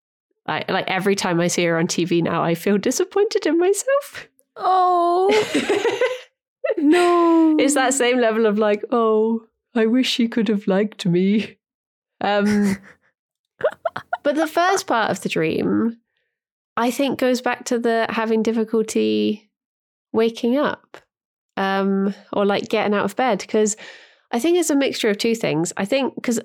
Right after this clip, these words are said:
Speaker 1: like, outside was this amazing, like, once in a lifetime event to witness these, like,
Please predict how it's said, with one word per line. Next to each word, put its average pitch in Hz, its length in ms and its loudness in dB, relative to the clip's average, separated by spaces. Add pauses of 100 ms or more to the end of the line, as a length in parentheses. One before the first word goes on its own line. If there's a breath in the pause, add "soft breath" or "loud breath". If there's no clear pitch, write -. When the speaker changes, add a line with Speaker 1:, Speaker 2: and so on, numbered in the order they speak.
Speaker 1:
like, 220 200 -2
outside 240 560 -2
was 165 140 0
this 185 160 -2
amazing, 185 600 2
like, 170 200 -2
once 175 440 0
in 196 60 2
a 175 120 0
lifetime 175 460 -2
event 165 500 -2
to 170 140 -2
witness - 600 -2
these, 165 240 0
like, 160 320 -4